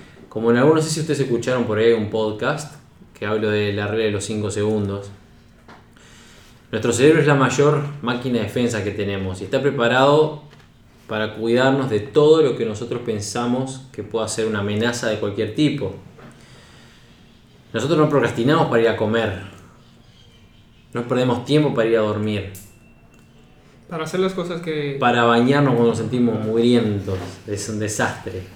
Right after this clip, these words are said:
Speaker 1: ¿ok? Para comernos un helado. Pero sí procrastinamos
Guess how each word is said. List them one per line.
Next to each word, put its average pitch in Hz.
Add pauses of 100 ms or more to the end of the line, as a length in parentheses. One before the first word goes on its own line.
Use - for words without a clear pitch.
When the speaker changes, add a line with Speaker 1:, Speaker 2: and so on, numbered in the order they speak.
(520)
Speaker 1:
¿ok? 107 (540)
Para 110
comernos 123
un 113
helado. 101 (1080)
Pero 107
sí -
procrastinamos 123